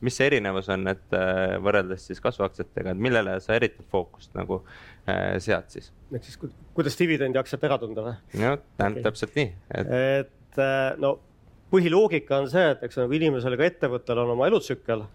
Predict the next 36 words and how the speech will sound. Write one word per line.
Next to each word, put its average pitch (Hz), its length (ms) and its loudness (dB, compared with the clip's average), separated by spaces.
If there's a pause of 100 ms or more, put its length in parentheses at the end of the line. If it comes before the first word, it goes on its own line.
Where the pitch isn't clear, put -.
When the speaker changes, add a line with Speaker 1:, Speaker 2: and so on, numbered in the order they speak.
(640)
Speaker 2:
ja 113 120 0
kui 120 160 -2
see 123 380 0
ettevõte 123 400 -2
jõuab 127 200 0
sinna 131 180 -2
küpsuse 127 580 -2
faasi, 120 640 0 (540)
siis, 165 640 0 (840)
äh, 139 500 0
hea 135 380 0
või 131 180 -2
äri 147 220 2
õnnestumise 123 500 -4
puhul 127 240 -2
võiks 131 160 0
sealt - 220 -6
dividende 151 720 0 (380)
loota, 127 420 0
et 107 60 -6
noh, 113 120 -8
kasvuette-, 127 460 -2 (180)
ettevõtted 120 460 -4
ei 135 60 0
maksa 135 280 -2
ju 107 100 -6
dividende 107 480 -4
või, 107 140 -6 (260)
või 120 100 -4
see 113 60 -2
oleks 113 160 -4
imelik, 123 320 -2
sest - 140 -16
nad 107 100 -6
peavad 110 240 -4
ju 113 140 -2